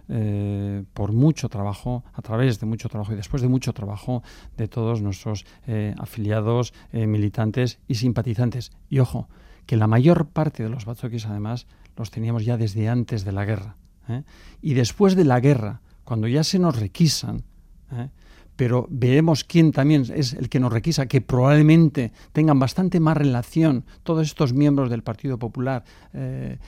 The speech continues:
eh, que están criticando ahora o que están poniendo en cuestión, eh, los batzokis, bastante relación también tuvieron con todo ese movimiento que fue quien requisó, eh, todos nuestros batzokis. Y lo que tiene que entender el Partido Popular,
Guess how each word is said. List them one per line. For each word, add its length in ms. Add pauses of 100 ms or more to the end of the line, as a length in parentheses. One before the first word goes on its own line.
(160)
eh, 180
que 120
están 220
criticando 480
ahora 220
o 60
que 80
están 320 (160)
poniendo 300
en 40
cuestión, 540 (220)
eh, 260
los 140
batzokis, 320
bastante 420
relación 500
también 300
tuvieron 280
con 220
todo 220
ese 180
movimiento 540
que 120
fue 200
quien 320
requisó, 540 (380)
eh, 340
todos 320 (100)
nuestros 360
batzokis. 420
Y 80
lo 80
que 100
tiene 260
que 100
entender 400
el 100
Partido 340
Popular, 400